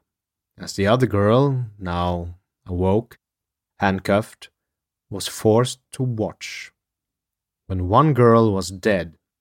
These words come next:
he would repeat it all over with the second girl. When finished,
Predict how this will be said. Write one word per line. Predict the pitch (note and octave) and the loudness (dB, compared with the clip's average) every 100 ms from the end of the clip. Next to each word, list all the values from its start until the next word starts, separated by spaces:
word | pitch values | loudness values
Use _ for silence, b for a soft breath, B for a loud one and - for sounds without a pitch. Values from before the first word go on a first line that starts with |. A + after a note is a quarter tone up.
| _ _ _ _ _ - | _ _ _ _ _ -6
he | G#2 | -2
would | D3 F#3 | 0 0
repeat | F#3 - B2+ | 0 0 0
it | B2 A2+ | 2 4
all | G#2 G2+ | 4 6
over | A2 G#2 F2 D#2 _ _ _ _ _ | 6 4 0 -6 _ _ _ _ _
with | G#2+ | -8
the | G2 | -8
second | - D3 - G#2 | 0 0 2 -2
girl. | F2+ E2+ D#2+ - _ _ _ _ _ _ _ _ _ _ _ _ - | -4 -8 -10 -18 _ _ _ _ _ _ _ _ _ _ _ _ 0
When | B2+ G3 | 4 4
finished, | G3 C#3 C3 C3 - | 4 4 6 2 -4